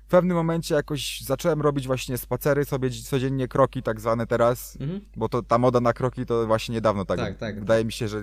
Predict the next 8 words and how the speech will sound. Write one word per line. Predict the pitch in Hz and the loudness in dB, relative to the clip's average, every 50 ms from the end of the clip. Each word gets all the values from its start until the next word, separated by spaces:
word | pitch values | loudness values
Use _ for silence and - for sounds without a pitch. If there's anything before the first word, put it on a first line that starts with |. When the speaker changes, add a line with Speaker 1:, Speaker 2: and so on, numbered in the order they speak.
| 107 104 | -8 -4
Speaker 1:
weszła | 98 113 - - 113 | -4 -4 -4 -2 -4
niedawno, | 110 113 107 98 87 87 92 | -4 0 0 0 0 -2 -4
bo | 98 95 | -6 -6
wcześniej | - 127 113 - 123 107 | -6 -8 -8 -8 -8 -6
to | 120 117 | -6 -4
normalnie | 117 117 117 117 113 110 107 | -4 -2 -2 -2 -2 -2 -4
spacery | - - 113 - - 110 101 | -4 -4 -6 -4 -4 -4 -4
jakieś | 95 92 - 95 - - | -4 -4 -6 -10 -12 -14